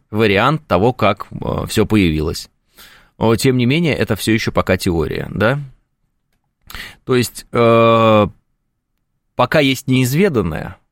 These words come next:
всегда есть то, во что, э, человеку приходится верить или не верить.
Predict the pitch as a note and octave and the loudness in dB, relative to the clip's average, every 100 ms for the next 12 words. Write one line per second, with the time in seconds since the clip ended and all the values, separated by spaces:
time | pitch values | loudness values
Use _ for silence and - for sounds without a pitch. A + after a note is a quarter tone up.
0 | _ _ _ _ - A2 A2 B2+ A#2+ A#2+ | _ _ _ _ -6 -2 2 2 2 0
1 | - _ C#3 D3+ C#3 - F#2+ G#2 - B2 | -4 _ 2 4 2 0 0 0 0 2
2 | A#2+ A#2 - A2 G2+ G2+ - _ _ _ | 4 4 2 2 4 2 0 _ _ _
3 | _ _ - B2+ A#2+ A2 B2 - A#2 G2+ | _ _ -2 0 0 0 -2 0 0 0
4 | - G#2 F2+ D#2+ D2 - - _ _ _ | 0 0 0 -2 -4 -14 -20 _ _ _
5 | _ _ - G#2+ B2+ F#2+ D2 C2 - | _ _ -2 -2 0 -2 -4 -6 -8